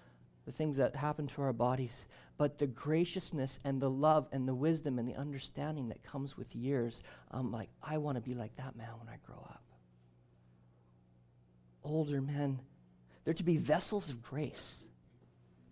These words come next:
You know, we talk about grace being like a river sometimes, right? It comes from the highest of high, from God the Father.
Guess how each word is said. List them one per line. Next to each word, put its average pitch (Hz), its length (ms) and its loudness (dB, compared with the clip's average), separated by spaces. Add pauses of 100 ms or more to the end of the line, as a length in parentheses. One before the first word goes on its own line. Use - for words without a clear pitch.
(760)
You 151 80 -4
know, - 20 0
we 156 80 0
talk 196 240 4
about 143 240 6
grace 151 320 4
being 135 300 2 (200)
like 143 220 2
a 123 40 0
river 131 300 4
sometimes, 117 580 -2
right? 127 160 2
It 147 100 -4
comes 160 180 -2
from 143 160 -2
the 139 60 2
highest 143 560 2
of 139 80 -10
high, - 380 -6
from - 140 -16
God - 220 -10
the - 60 -20
Father. - 240 -18